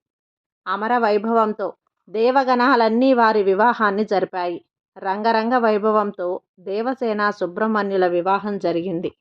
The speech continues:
అల్లునికి కానుకగా ఐరావత సమేతంగా అమూల్య వస్తువులను ఇంద్రుడు బహూకరించాడు.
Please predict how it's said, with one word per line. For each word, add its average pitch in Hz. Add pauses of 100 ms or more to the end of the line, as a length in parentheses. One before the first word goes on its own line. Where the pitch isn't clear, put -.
(420)
అల్లునికి 349
కానుకగా 240
ఐరావత 285
సమేతంగా 233 (160)
అమూల్య 262
వస్తువులను 226
ఇంద్రుడు 233
బహూకరించాడు. 190